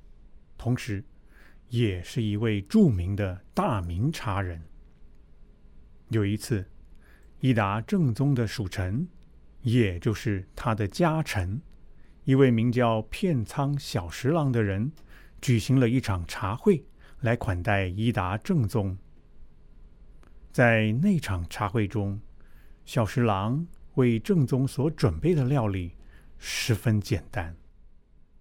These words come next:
也就只是一碗小豆饭和几块腌制的咸鲑鱼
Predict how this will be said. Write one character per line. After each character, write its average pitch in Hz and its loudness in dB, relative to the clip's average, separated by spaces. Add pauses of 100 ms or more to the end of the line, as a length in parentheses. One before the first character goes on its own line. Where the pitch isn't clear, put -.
(540)
也 139 4
就 214 4
只 143 0
是 151 2
一 151 6
碗 127 2
小 - -4
豆 196 2
饭 143 0 (540)
和 - 4
几 101 -2
块 110 0
腌 175 4
制 175 2
的 101 -2
咸 117 0
鲑 156 2
鱼 113 0